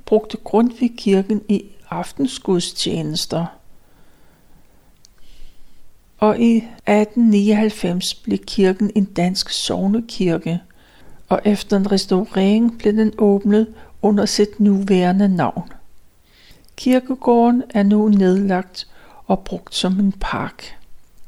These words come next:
Uden for enden af Strandgade, der lå en ø, Bjørnø.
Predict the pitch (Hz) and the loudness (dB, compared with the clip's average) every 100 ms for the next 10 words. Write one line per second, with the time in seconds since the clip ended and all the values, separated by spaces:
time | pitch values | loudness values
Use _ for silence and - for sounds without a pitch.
0 | - - - - - - - - 240 269 | -20 -20 -20 -20 -20 -20 -10 0 4 4
1 | 269 - 262 254 - - 214 185 202 214 | 2 2 0 0 -6 -4 0 2 2 2
2 | 220 214 - - 165 190 202 185 185 185 | 2 0 -2 -4 -2 -2 0 0 2 0
3 | 190 - 226 233 220 196 208 214 - 214 | -2 -4 0 2 4 4 2 0 0 0
4 | 196 196 190 190 - - - - 151 165 | 0 0 0 0 -4 -16 -20 -6 -2 0
5 | 208 233 208 185 185 | 0 -2 -2 -2 -2